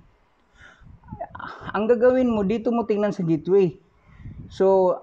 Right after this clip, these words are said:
nakita mo na ngayon, sure ka na na ang kanyang I P address is one ninety-two, one ninety-two dot one six eight dot eight dot one. Okay?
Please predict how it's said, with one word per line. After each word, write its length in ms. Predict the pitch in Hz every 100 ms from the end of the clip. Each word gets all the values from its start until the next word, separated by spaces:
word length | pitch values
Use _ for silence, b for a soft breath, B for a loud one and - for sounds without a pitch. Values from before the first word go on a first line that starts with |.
| -
nakita 320 | 156 185 170
mo 80 | 190
na 80 | 196
ngayon, 320 | 208 233 190
sure 320 | 156 226 233
ka 160 | 196 185
na 160 | 202 175
na 160 | 156
ang 240 | 160 165 175
kanyang 240 | 190 214 196 202 -
I 160 | 190 190
P 80 | 190
address 320 | 160 151 139
is 160 | 147
one 160 | 156 180
ninety-two, 560 | 190 180 175 - 147 143 B B B B B -
one 240 | 151 175
ninety-two 560 | 185 190 185 180 160 151
dot 180 | 139 135
one 160 | 151 175
six 320 | 175 - -
eight 320 | - 151 143 - - - - _ _ _ _
dot 240 | 139 156 - 156
eight 160 | 139
dot 240 | 120 107 135
one. 320 | 143 117 - _ _ -
Okay? 320 | - 170 220